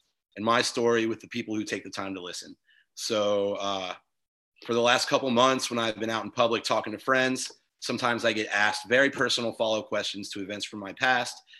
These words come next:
And I'm usually not ready for the question, kind of thrown off. And my first question back is, "How do you even know this about me?" And, uh, without hesitation, they say, "I listened to the podcast, man. Like, you talked about it."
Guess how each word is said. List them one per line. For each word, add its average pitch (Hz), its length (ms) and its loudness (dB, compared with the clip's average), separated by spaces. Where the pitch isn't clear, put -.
And 110 400 2
I'm 107 140 -4
usually 160 320 4
not 131 240 4
ready 123 180 4
for 113 140 -6
the 107 40 -8
question, 113 720 0
kind 107 200 -4
of 98 60 -10
thrown 110 300 -4
off. 104 300 -4
And 95 120 -8
my 127 200 2
first 110 280 -6
question 101 320 -4
back 101 240 0
is, 98 120 -10
"How 120 120 -2
do 143 80 0
you 156 60 0
even 131 180 -2
know 107 140 -6
this 117 160 -8
about 101 320 -6
me?" 98 160 -12
And, 104 380 -2
uh, 98 260 -2
without 127 280 2
hesitation, 117 720 -2
they 107 100 -4
say, 107 240 0
"I 107 80 -2
listened 147 240 0
to 175 80 0
the 139 120 4
podcast, 147 500 4
man. 143 260 -2
Like, 110 340 -4
you 127 80 -10
talked - 380 0
about 92 280 -6
it." 92 80 -14